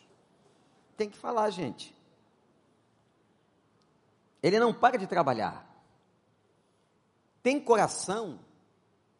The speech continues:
que bate mais de cem anos. Incrível. Podem ser setenta e duas batidas por minuto.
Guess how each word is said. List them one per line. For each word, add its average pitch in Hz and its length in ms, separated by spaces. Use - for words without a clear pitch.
que 196 120
bate 147 880
mais 190 440
de 180 140
cem 220 480
anos. 185 520
Incrível. 214 680
Podem 160 280
ser 180 200
setenta 180 520
e 151 40
duas 151 300
batidas 143 720
por 156 300
minuto. 160 760